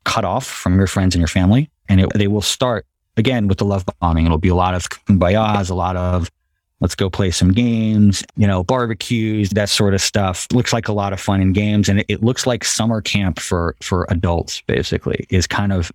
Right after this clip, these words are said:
the way it starts. And again, there's a lot of love in that environment.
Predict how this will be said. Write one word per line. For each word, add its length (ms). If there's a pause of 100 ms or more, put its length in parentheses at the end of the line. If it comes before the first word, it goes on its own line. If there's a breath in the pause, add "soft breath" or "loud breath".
the 180
way 180
it 140
starts. 560 (300)
And 80
again, 220
there's 160
a 40
lot 180
of 80
love 260
in 80
that 160
environment. 500